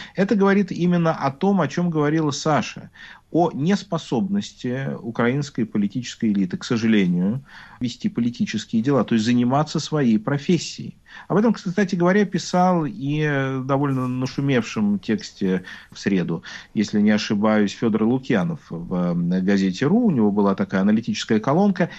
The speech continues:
Я в основном не согласен с его выводами, но одно положение совершенно точное.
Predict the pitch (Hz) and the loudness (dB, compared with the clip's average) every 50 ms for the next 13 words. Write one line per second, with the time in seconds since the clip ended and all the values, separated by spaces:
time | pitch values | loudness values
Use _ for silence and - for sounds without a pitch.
0 | - - - 160 160 165 151 - 175 165 170 175 156 156 160 175 170 - 170 151 | -12 -4 -2 0 0 0 0 0 0 2 2 2 2 2 2 0 0 0 0 -2
1 | 139 147 151 139 123 110 - 113 110 107 - - 120 110 117 123 120 139 170 180 | 0 0 2 2 0 0 -2 -4 -6 -6 -6 -6 -6 -4 -4 -4 -2 -2 -2 0
2 | 151 123 113 107 104 104 110 120 120 117 - 120 113 - 131 123 - 135 131 120 | 0 0 0 0 2 2 2 0 -2 -2 -2 -4 -2 -2 -2 -2 -2 0 -2 0
3 | 131 147 151 139 131 - - 123 - 139 131 127 120 123 - 151 127 107 - - | 0 0 -2 -2 -2 -4 -6 -6 -4 -2 -2 -2 -2 -2 0 2 2 2 0 -4
4 | - - 76 71 71 | -10 -8 -8 -8 -10